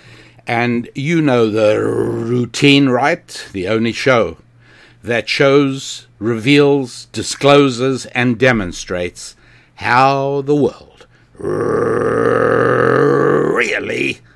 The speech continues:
works. Thanks for being part of the show, everybody. And above all, thanks for being happy warriors. Happy? Yeah, that's right. Make sure you got a smile on your face and a spring in your step, because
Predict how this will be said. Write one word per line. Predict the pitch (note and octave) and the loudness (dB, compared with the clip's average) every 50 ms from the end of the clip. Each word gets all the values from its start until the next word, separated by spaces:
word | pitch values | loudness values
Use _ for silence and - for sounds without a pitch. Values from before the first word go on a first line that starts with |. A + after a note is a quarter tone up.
| - - - | -20 -20 -12
works. | - G2+ G#2+ A#2 B2+ B2+ G#2 F2 - - - - | -8 -4 0 2 2 2 2 -2 -6 -10 -14 -8
Thanks | - C3 G#2+ A2+ A2 - | -4 -4 -4 -4 -4 -6
for | - B2 A#2 | -6 -6 -4
being | G#2 A2+ A2 G#2+ G#2 G2+ | -2 -2 -4 -4 -4 -8
part | - - A#2 G2+ F#2 F2+ | -6 -4 -4 -4 -4 -4
of | F2+ E2+ | -8 -10
the | F2 - | -10 -6
show, | - G#2+ | -6 -6
everybody. | E2+ E2+ F2+ D#2 F#2+ F#2+ E2+ G2+ G#2+ A#2 C3 A#2+ - - - - - - - - - _ | -4 -4 -6 -6 -8 -8 -4 -2 -2 -2 -2 -4 -6 -14 -20 -20 -20 -20 -20 -20 -20 _
And | - B2 B2+ C3 B2 | -2 0 0 0 0
above | A#2 A#2+ D3 E3+ F#3+ F#3 | 0 0 0 0 2 2
all, | C3 F#2 F2 - _ | 0 0 -2 -6 _
thanks | _ - - B2 C3 B2 F2 E2+ - - - - - - | _ -10 -6 -4 -4 -2 -4 -6 -12 -14 -16 -16 -16 -18
for | - - A#2 G2 | -8 -6 -4 -4
being | F2+ F#2 B2+ B2 A2 F#2+ F2+ F#2 F#2+ F#2 _ _ _ _ _ | -4 -4 -4 -4 -2 -4 -4 -6 -10 -10 _ _ _ _ _
happy | - - A2 A2+ A2+ - - A2+ A2 A2 A2 A2 A2 - - | -14 -4 -2 -2 -2 -2 -2 -4 -2 0 0 -2 -4 -6 -12
warriors. | G#2+ F#2 F2+ G2+ G2+ G2 G#2+ G#2 G2 F2 E2 D2 - - - - - - - - _ _ _ _ _ _ - - - - - - _ _ - | -12 -8 -4 -4 -2 -2 -2 -4 -4 -6 -8 -10 -12 -14 -18 -18 -18 -18 -20 -20 _ _ _ _ _ _ -20 -20 -20 -20 -20 -20 _ _ -6
Happy? | - B2+ B2+ B2 - D#3+ D#3+ F3+ E3+ C#3 - _ - | 0 0 0 0 0 -2 -2 -2 -6 -10 -16 _ -6
Yeah, | G#2+ C3+ F3+ G3 F3+ C#3 - - _ _ _ _ _ _ _ - | -2 0 0 0 -2 -8 -12 -16 _ _ _ _ _ _ _ -4
that's | A#2 C3+ C3 - - | -4 -4 -4 -2 0
right. | E3+ D3+ A#2 F2+ - - | 0 0 0 0 -2 -6
Make | B2 D3 E3 - | -4 -4 -4 -4
sure | - - E3 | -4 -4 -4
you | D#3 D3 | -2 -2
got | C3+ B2+ | -2 -2
a | A2 G2 | -2 -2
smile | - - C#3 D3 D3+ D#3+ D#3+ D3+ | -6 -6 -2 -2 0 0 0 -2
on | D#3 D3+ | 0 0
your | C#3+ C#3 | 0 -2
face | B2+ - - D3 D3+ D#3+ - - - | -2 -2 -2 -2 -2 -2 -4 -6 -8
and | G#2+ G2+ | -6 -6
a | F#2 | -6
spring | - - - - - - - D3+ E3 D#3+ E3 | -8 -8 -6 -6 -8 -8 -4 -2 -2 0 2
in | D#3+ D3+ C#3+ | 0 0 0
your | C#3 C3+ A#2 | 0 0 -2
step, | - - - D3+ B2+ - - | -2 -4 -2 -2 -2 -2 -4
because | - F#2+ - - - C#3+ C3+ G#2+ G#2+ A#2+ B2 A2 - - | -12 -16 -12 -4 0 2 4 4 4 2 -2 -4 -8 -14